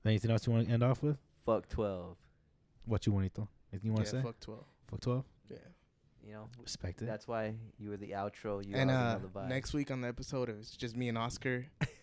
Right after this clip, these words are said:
Speaker 2: You know why.
Speaker 3: you know why. Don't
Speaker 2: Yeah.
Speaker 3: be surprised.
Speaker 2: Don't be surprised.
Speaker 3: If
Speaker 2: You
Speaker 3: you don't
Speaker 2: already
Speaker 3: hear
Speaker 1: There's
Speaker 3: Buck
Speaker 1: a
Speaker 3: anymore.
Speaker 1: lot of fucking stock on this meeting on Tuesday, man. This is
Speaker 2: <laughs>
Speaker 1: crazy.
Speaker 2: Well, prices are gonna skyrocket after this.
Speaker 3: Oh,
Speaker 2: I
Speaker 3: yeah.
Speaker 2: know it. I know it.
Speaker 1: We going
Speaker 2: <laughs>
Speaker 1: public at
Speaker 3: When you
Speaker 1: that
Speaker 3: guys, hey,
Speaker 1: point?
Speaker 3: when you guys gonna drop the podcast tees?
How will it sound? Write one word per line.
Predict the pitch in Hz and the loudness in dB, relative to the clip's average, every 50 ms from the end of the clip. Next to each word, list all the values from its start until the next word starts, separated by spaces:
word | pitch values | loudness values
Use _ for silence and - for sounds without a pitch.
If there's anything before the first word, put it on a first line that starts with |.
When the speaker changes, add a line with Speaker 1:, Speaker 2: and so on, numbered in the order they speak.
| - - - - | -20 -12 -8 -2
Speaker 2:
You | 123 113 110 | 0 2 2
know | 107 98 95 | 4 4 4
why. | 95 104 101 95 90 95 | 6 6 6 6 4 2
Speaker 3:
you | 117 123 127 127 120 | 2 4 4 6 4
know | 110 107 | 4 2
why. | 104 95 98 98 | -2 -4 -4 -4
Don't | - 120 127 - | -2 2 2 4
Speaker 2:
Yeah. | 110 | 2
Speaker 3:
be | - | 2
surprised. | - 135 113 - 117 76 64 60 64 | 0 -4 -6 -6 -6 -8 -8 -8 -6
Speaker 2:
Don't | 117 107 101 | -6 -4 -4
be | 104 107 | -4 -6
surprised. | 107 113 - - 107 95 85 85 113 | -6 -6 -4 -2 -2 -2 0 -2 -4
Speaker 3:
If | 123 110 | -4 -2
Speaker 2:
You | |
Speaker 3:
you | 110 101 | 0 2
don't | 104 | 2
Speaker 2:
already | 104 107 117 | 2 0 0
Speaker 3:
hear | 131 123 120 | 0 0 2
Speaker 1:
There's | - - 233 240 | 6 8 10 12
Speaker 3:
Buck | 170 | 12
Speaker 1:
a | 135 127 | 10 10
Speaker 3:
anymore. | 123 135 | 10 10
Speaker 1:
lot | 147 156 165 175 | 12 12 12 12
of | 170 - | 12 12
fucking | - 185 165 - 156 | 12 12 12 12 8
stock | 135 - - 175 170 151 156 | 4 4 4 4 4 4 4
on | 139 | 4
this | 139 127 117 | 4 6 6
meeting | 131 139 143 151 139 127 | 8 10 12 12 12 12
on | 107 104 98 | 10 8 6
Tuesday, | - - 123 135 120 160 - - 98 | 6 6 8 8 8 10 8 8 8
man. | 240 220 101 101 | 8 6 8 8
This | - 151 160 143 | 8 8 8 6
is | - | 4
Speaker 2:
<laughs> | - | 4
Speaker 1:
crazy. | - - 127 120 - 95 92 131 | 4 4 6 4 4 4 6 10
Speaker 2:
Well, | 143 143 131 123 | 10 12 10 10
prices | - - 156 151 156 151 - 160 151 | 8 8 10 10 10 10 8 8 8
are | 147 | 8
gonna | 139 120 110 | 10 8 8
skyrocket | 107 - - - - 147 139 139 131 127 123 120 117 - - 117 | 6 4 4 10 12 12 12 12 12 12 12 10 10 10 10 10
after | 113 117 120 - 117 | 10 10 10 8 6
this. | 110 110 113 110 110 | 4 6 6 6 6
Speaker 3:
Oh, | 113 | 6
Speaker 2:
I | 113 120 | 6 6
Speaker 3:
yeah. | 123 117 117 | 6 6 6
Speaker 2:
know | 131 135 127 120 113 | 6 8 8 8 6
it. | 104 101 85 - - | 4 2 0 2 4
I | 110 113 120 | 6 6 6
know | 123 123 123 120 113 107 | 6 4 4 6 6 6
it. | 107 98 113 | 4 4 6
Speaker 1:
We | 123 131 | 6 6
going | 139 135 - - - | 8 8 8 8 6
Speaker 2:
<laughs> | |
Speaker 1:
public | 143 143 151 156 143 151 | 6 6 6 6 6 8
at | 156 | 10
Speaker 3:
When | 160 | 10
you | 165 | 12
Speaker 1:
that | 180 | 10
Speaker 3:
guys, | 185 175 | 12 12
hey, | 165 | 12
Speaker 1:
point? | 175 185 196 | 12 12 10
Speaker 3:
when | 175 180 | 10 8
you | 180 | 6
guys | 190 175 160 | 4 2 4
gonna | 180 185 175 | 2 2 2
drop | 156 180 180 180 180 | 4 2 0 0 0
the | - 165 156 147 | 2 2 2 2
podcast | - - 202 214 202 - 220 170 139 120 - - | 0 -4 -8 -8 -8 -8 -6 -6 -6 -6 -8 -8
tees? | - 127 101 101 - - | -8 -8 -8 -10 -12 -16